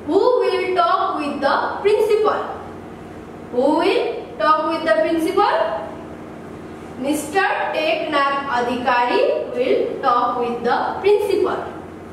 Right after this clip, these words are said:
Mister Teknath Adhikari will talk with the principal. Okay, question number four.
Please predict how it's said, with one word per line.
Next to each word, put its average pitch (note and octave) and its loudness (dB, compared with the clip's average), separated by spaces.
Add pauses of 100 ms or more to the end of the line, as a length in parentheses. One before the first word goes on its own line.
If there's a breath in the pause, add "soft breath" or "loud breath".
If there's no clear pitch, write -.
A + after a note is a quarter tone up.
(540)
Mister B3+ 0 (160)
Teknath E4 0
Adhikari C4 0
will - 0
talk - 0
with - -4
the A#4 2 (320)
principal. G4 0 (1500)
Okay, - -2
question D#4+ 2
number G4 2
four. A4 2